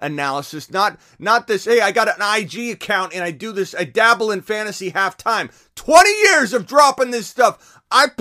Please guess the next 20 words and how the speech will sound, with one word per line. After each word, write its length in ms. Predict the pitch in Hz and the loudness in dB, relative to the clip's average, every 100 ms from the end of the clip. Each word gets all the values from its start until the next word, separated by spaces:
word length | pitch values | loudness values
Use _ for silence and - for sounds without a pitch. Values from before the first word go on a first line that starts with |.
| 175 _ | -12 _
my 120 | 240 | -2
pattern 460 | 233 381 381 349 339 | 2 6 8 8 8
recognition 680 | 320 302 254 320 302 - 269 | 6 4 -2 -4 -4 -4 -4
is 160 | 208 | 0
absolutely, 800 | 269 262 - 262 269 247 233 180 _ _ _ | 2 2 -2 -4 -2 -2 -4 -4 _ _ _
uh, 260 | 226 214 202 | -2 0 0
I 340 | 202 214 277 | -2 6 6
think 240 | 294 285 233 | 6 0 0
on 200 | 262 208 | 0 0
point. 340 | 262 269 196 _ _ _ _ _ - | 2 2 0 _ _ _ _ _ -8
And 120 | 202 | -4
this 160 | 269 | -4
guy, 200 | - 277 | 2 2
Mike 400 | 240 226 285 311 | 2 0 0 0
Thomas, 560 | - 302 302 254 220 - _ _ _ _ - | -2 2 4 2 -2 -8 _ _ _ _ -2
everything 640 | 285 302 311 277 - 277 | 2 4 2 -2 -4 -4
about 400 | 262 185 262 247 | -4 0 2 4
him 220 | 226 165 117 _ _ | 2 -2 -10 _ _
reeks 580 | 135 147 247 294 208 - | -14 -10 -6 -4 -6 -12
disappointment. 920 | 139 262 240 214 - 262 254 147 127 | -8 -8 -6 -8 -2 0 0 -2 -16